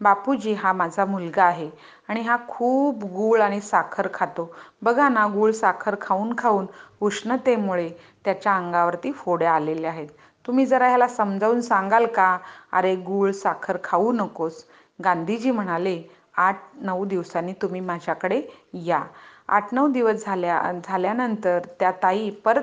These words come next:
त्यांच्या मुलाला घेऊन गांधीजींकडे आल्या. गांधीजी म्हणा-, त्या मुलाला त्यांनी जवळ घेतलं आणि ते म्हणाले, "बाळा, खूप साखर आणि गूळ खाणं चांगलं नाही,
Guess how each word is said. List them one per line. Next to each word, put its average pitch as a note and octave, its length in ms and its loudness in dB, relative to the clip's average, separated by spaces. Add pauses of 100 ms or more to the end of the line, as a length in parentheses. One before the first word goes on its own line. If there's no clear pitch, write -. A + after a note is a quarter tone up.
त्यांच्या F#3 320 -2
मुलाला F#3 420 0
घेऊन G3+ 280 -4
गांधीजींकडे E3 800 -4
आल्या. D#3 240 -4 (440)
गांधीजी F3+ 460 -2
म्हणा-, F#3+ 280 -2 (100)
त्या F#3+ 100 2
मुलाला E3 440 -2
त्यांनी F3 280 -4
जवळ G3+ 280 2
घेतलं F#3+ 440 -4 (360)
आणि F#3 160 -10
ते F#3+ 80 0
म्हणाले, F3+ 440 -4
"बाळा, F3+ 460 4 (680)
खूप F4 520 2
साखर G3+ 420 0
आणि G3 220 0
गूळ G3 280 0
खाणं G3+ 260 -4
चांगलं A3 480 0
नाही, F#3 380 -4